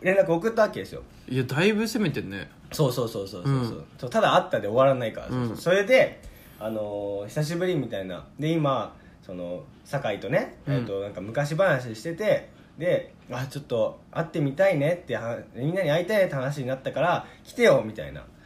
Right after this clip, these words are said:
Speaker 1: 言ったら、
Speaker 2: うん。
Speaker 1: なんか、その、まず最初なんて帰ってきたかな。えっと、ちゃんと画像では撮っといてんだけど、
Speaker 2: うん。
Speaker 1: あのー、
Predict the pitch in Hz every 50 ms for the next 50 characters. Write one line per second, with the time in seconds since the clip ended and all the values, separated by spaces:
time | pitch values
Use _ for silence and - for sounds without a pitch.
0 | - - - - 156 156 156 - 208 214 208 147 143 131 120 - - 131 123 120
1 | 117 110 101 95 87 - - - - - - - 131 120 110 110 - - - -
2 | - - - 180 233 226 202 - - 170 165 170 165 170 175 147 135 123 104 -
3 | 107 - - - - 87 87 95 - - - - - - - - - - - -
4 | - 104 107 - - 104 101 101 98 98 101 110 165 160 151 147 139 - - -
5 | - - - - - - - - - - - - 135 156 165 202 202 190 - -
6 | - 160 147 - 117 98 - 98 85 82 82 95 117 147 156 135 - - 139 135
7 | 127 120 113 - - - - - - 92 95 98 98 95 95 95 92 92 92 92
8 | 92 92 92 92 90 90 90 90 90 90 90 92 92 92 92